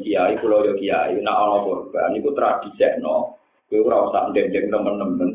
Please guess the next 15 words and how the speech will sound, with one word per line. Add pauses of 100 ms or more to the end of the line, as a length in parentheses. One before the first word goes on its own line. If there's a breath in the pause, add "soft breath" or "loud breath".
ora
usah
entuk
sing
enak, (560)
temen-temen,
iki
biasa. (1800)
Ya,
artisipun
pokoknya
aja
ana
kesan
ning